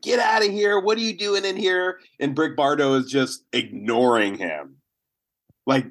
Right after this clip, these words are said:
the guy's not even there. And it's just, it's just an example of how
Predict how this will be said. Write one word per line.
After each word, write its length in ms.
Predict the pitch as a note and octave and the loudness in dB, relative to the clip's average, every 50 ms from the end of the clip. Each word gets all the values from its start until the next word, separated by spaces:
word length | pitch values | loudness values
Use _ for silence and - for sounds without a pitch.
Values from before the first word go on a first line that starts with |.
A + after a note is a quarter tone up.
| - - | -10 -4
the 120 | - C#3+ | -2 0
guy's 340 | C#3 C3 C3 B2 B2 B2 B2 | 2 2 2 2 2 0 0
not 240 | B2 B2+ B2 B2 A#2+ | 0 2 2 4 2
even 260 | B2 A#2+ A2 A2+ G#2 | 2 0 0 -2 -2
there. 320 | G#2 G#2 G#2 G2 F#2 F#2 | -2 -2 -2 -2 -2 -2
And 120 | F#2+ G2+ A2+ | -2 0 2
it's 200 | B2+ B2+ A#2 - | 2 0 0 0
just, 340 | - C#3 C3 B2+ - - - | 0 0 0 0 -4 -8 -2
it's 240 | - C3+ C3+ C3 - | 0 0 0 0 -2
just 280 | - - D3 C#3+ C#3 - | -4 0 0 0 0 0
an 80 | D#3 | 0
example 520 | C3 A#2+ B2 - B2 B2 B2 A2+ B2 A#2 A#2 | 0 0 0 0 0 0 0 0 0 -2 -2
of 100 | A2+ A2+ | -2 -2
how 380 | C3 B2 A#2+ A#2+ A#2 A2+ - | 0 0 2 2 2 0 -2